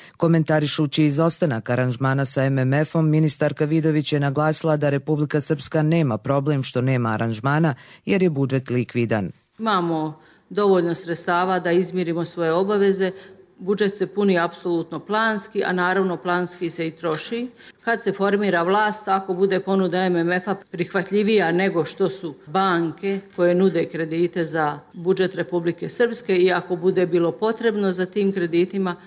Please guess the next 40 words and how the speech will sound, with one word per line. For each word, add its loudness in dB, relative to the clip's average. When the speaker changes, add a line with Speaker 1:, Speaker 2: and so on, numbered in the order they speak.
Speaker 2:
ali 0
moram 2
vam 0
reći -2
da -2
smo -8
mi -2
zapise -2
prodali 0
prije 2
možda -2
mjesec 0
dana 0
sa -10
kamatom -4
od -8
nula -4
posto. -12
Speaker 1:
Vlada 2
je 2
prihvatila 0
donaciju 0
Srbije 0
od 0
milion 2
evra 2
za -2
pokretanje 0
posla 0
za -2
mlade 0
do -2
trideset -2
pet 0
godina 2
u 2
okviru -2
projekta 0
Startup -2
Srpska, -2